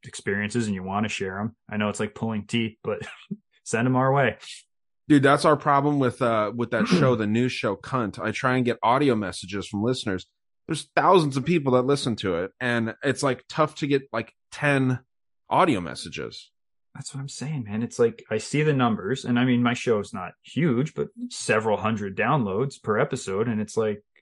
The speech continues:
Speaker 1: no one wants to share <laughs> something, like,
Speaker 2: Yeah, it's weird,
Speaker 1: you know,
Speaker 2: dude. If I had a paranormal experience, I'd share it with you, but I don't really think that I've had any that are, like,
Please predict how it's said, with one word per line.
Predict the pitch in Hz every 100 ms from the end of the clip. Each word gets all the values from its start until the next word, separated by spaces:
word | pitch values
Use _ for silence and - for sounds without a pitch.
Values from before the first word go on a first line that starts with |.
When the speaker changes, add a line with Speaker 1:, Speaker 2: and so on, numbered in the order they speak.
| _
Speaker 1:
no | - 113 110 107 107
one | 123 147 165 170 -
wants | 170 170 -
to | 190
share | - 202 208 208
<laughs> |
something, | - - 226 - _ - -
like, | 147 - _ _ -
Speaker 2:
Yeah, | 165 147
it's | 131
weird, | 131 143
Speaker 1:
you | 131
know, | 131
Speaker 2:
dude. | 90 101 - _ -
If | -
I | 196 247
had | 220
a |
paranormal | 175 175 160 147 127
experience, | - 139 123 110
I'd | 110
share | - 107
it | 85
with | 71 -
you, | 82
but | 98
I | 110
don't | 101 117
really | 113 107 107
think | 98 113 104
that | 95
I've | 87
had | - 101 107 -
any | 78 73 78
that | 98 98
are, | 92
like, | 92